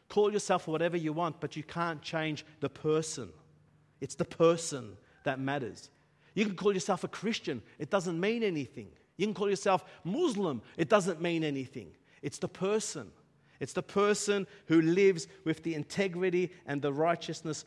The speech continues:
of Christ. That person. Call me what you want. Names don't hurt me. But living, living or not living costs me. And so this is the compromise that's happening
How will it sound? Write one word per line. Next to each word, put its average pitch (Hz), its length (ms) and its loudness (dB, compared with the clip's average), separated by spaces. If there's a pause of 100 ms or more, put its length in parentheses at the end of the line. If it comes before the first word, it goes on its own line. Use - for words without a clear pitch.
(140)
of 131 160 -6
Christ. 120 500 -6 (500)
That 240 320 2
person. 123 520 -4 (380)
Call 202 220 -2
me 190 80 -2
what 170 260 -6
you 156 80 -6
want. 156 260 -6 (540)
Names 202 480 0 (160)
don't 175 240 2 (280)
hurt 208 360 2
me. 127 200 -6 (1300)
But - 300 -4
living, 156 680 0 (360)
living 143 680 -2 (720)
or 156 160 2
not 180 440 4
living 123 380 -2 (320)
costs - 560 -12
me. - 120 -18 (1040)
And 139 100 -6
so 185 120 -4
this 190 240 -2
is 180 80 -8
the 165 80 0
compromise 175 640 -2
that's 143 140 -4
happening 160 400 -2